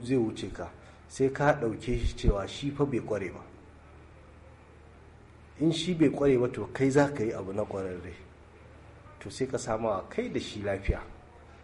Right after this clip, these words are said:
Amma wannan shi ma yau in aka ce daga nan zuwa Kaduna babu rami ko ɗaya. To, ba yadda za a yi ka ɗauko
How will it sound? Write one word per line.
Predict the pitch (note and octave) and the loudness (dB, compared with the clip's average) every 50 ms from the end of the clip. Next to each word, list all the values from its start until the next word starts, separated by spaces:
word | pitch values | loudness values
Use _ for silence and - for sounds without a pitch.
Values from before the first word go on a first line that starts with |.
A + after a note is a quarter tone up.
| - - - - - - - - | -20 -20 -20 -20 -20 -16 -6 -2
Amma | A2 B2 C3+ D#3 E3 E3 | 0 4 6 8 8 10
wannan | D#3+ C#3+ C3 C3+ D3 D#3+ E3 | 8 8 6 6 6 6 4
shi | D#3+ - - E3 E3+ E3+ | 4 0 -4 -2 0 2
ma | E3 E3+ E3 D#3+ D#3+ D#3 - - C3 | 6 6 8 8 6 4 0 -2 4
yau | D3+ E3+ D#3 C#3 - - - - - - - - - - - - - - - - - - - - - - - | 6 6 6 6 4 -2 -8 -12 -14 -18 -20 -20 -20 -20 -20 -20 -20 -20 -20 -20 -20 -20 -20 -20 -20 -10 -4
in | B2+ D3 | -2 0
aka | D3 D3 D3 C#3 - | 0 0 0 -2 -2
ce | - C3+ A#2+ A2+ - - | -2 -4 -4 -4 -4 -6
daga | - G#2 - - - | -8 -4 -2 0 2
nan | B2 C#3+ C#3+ C3 A#2 | 4 4 4 4 2
zuwa | A2 A#2 A#2+ A#2 G#2+ F#2+ - - - - - | 2 2 2 2 2 2 -2 -6 -10 -12 -10
Kaduna | - A2+ G#2 F#2+ A2+ A2+ A#2 A2+ A2+ G#2+ G2 - - - - - G2 F#2+ F#2+ | -8 -6 -4 -2 0 2 2 4 2 2 0 -4 -12 -16 -18 -18 -8 0 6
babu | C3+ C#3 C#3+ C3+ B2 B2 | 8 8 8 8 6 4
rami | A2+ A#2+ A#2+ A#2+ A#2+ A2+ G#2 F2+ - | 4 4 4 4 4 2 -2 -4 -4
ko | G#2 G#2+ A2 | -4 -4 -2
ɗaya. | A2 G#2 G2 F#2 - - - - - - - - - - - - - - - - - - - - - - - - - - - - - - | -2 -4 -6 -6 -8 -14 -18 -20 -20 -20 -20 -20 -20 -20 -20 -20 -20 -18 -18 -16 -14 -12 -12 -12 -12 -12 -12 -14 -14 -14 -16 -18 -14 -8
To, | - A#2 G#2+ G2 - - - G#2 | -4 -2 -2 -2 -4 -6 -4 0
ba | A#2+ C3+ | 4 6
yadda | C#3+ D3 D3 C#3+ C#3+ - - | 8 8 8 8 6 4 4
za | C3 B2+ | 4 6
a | A#2 A2+ | 6 4
yi | A#2 A#2 - | 2 2 -2
ka | - A#2+ | -6 -6
ɗauko | A#2+ - C3 B2+ - - - - - C#3+ C#3+ C3+ C#3+ | -2 0 0 0 -2 -4 -2 4 8 8 8 8 6